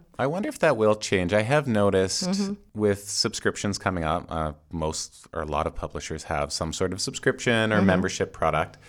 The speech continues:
Speaker 1: It's possible that we're gonna run into a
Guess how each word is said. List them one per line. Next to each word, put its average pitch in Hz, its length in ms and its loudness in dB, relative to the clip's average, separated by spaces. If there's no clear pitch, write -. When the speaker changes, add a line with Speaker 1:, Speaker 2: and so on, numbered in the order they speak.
Speaker 1:
It's - 140 -4
possible 98 400 6
that 92 140 6
we're 85 100 2
gonna 85 180 4
run 78 200 4
into 78 360 -4
a 76 180 0